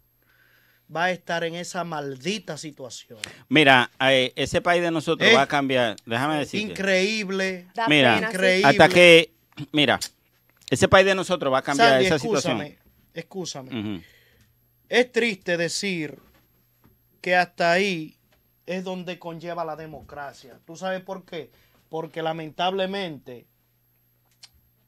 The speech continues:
Speaker 1: la libertad se convierte en libertinaje.
Speaker 2: Sí, sí, sí.
Speaker 1: ¿Tú entiendes?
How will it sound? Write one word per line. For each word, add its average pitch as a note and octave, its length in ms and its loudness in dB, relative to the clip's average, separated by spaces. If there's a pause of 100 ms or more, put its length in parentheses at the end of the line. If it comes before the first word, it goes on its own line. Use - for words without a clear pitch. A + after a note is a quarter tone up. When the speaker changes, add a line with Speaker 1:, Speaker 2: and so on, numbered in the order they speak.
(220)
Speaker 1:
la D3 220 -8
libertad D#3 760 -6 (360)
se D3+ 200 -14
convierte D3+ 500 -10
en D#3+ 80 -10
libertinaje. C3 720 -14 (440)
Speaker 2:
Sí, A2+ 340 -4
sí, A2+ 260 -10 (260)
sí. G2+ 320 -14
Speaker 1:
¿Tú F3+ 80 -10
entiendes? D#3+ 640 -8